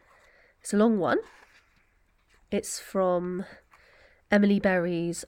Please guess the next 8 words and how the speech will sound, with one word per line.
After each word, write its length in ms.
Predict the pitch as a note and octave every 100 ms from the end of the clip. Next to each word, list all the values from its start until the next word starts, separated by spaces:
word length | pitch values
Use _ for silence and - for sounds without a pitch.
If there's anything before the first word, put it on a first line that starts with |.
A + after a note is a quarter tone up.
| -
Unexhausted 800 | F#3 F3 F#3 E3+ - - D#3 -
Time. 560 | - G3 F#3+ G#3+ B3 - - _ _
I've 100 | G3
used 280 | G#3 G#3 G3+
this 160 | - -
before. 520 | - - E3+ F3 A#3 - _ - _ _ _ _ _ _ _ _ _
I 40 |
th-, 80 | F3